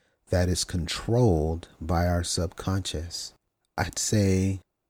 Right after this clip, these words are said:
at least four times a year, most of the time there's more opportunity than four per year, I will become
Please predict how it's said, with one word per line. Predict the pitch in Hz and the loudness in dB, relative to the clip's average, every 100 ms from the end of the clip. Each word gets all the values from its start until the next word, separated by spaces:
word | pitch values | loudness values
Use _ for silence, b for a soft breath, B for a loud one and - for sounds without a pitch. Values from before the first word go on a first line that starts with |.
| _ - | _ -2
at | 98 87 | -2 0
least | 95 107 117 - - | 2 2 2 -2 -6
four | - - 104 101 | -10 -2 0 2
times | - 82 82 87 | 2 0 0 -2
a | 87 | -2
year, | 87 76 71 71 85 _ | 0 0 -2 -4 -10 _
most | 95 98 95 95 | -2 0 2 0
of | |
the | 90 | -2
time | - 85 78 78 85 - | -2 -2 0 -2 -6 -12
there's | 78 85 80 - | -4 -2 0 0
more | 82 92 98 85 | 2 4 4 4
opportunity | 71 - 71 - 76 67 73 76 82 - | 0 -2 -6 -6 -6 -6 -8 -8 -8 -4
than | 80 73 | -4 -4
four | - - 107 90 - | -8 2 4 4 0
per | 76 87 | -4 -4
year, | 78 76 73 69 80 - _ _ _ - | -2 -2 -2 -4 -6 -12 _ _ _ -4
I | 95 110 | 2 4
will | 120 95 85 | 6 4 4
become | 80 - 90 87 | 0 0 0 2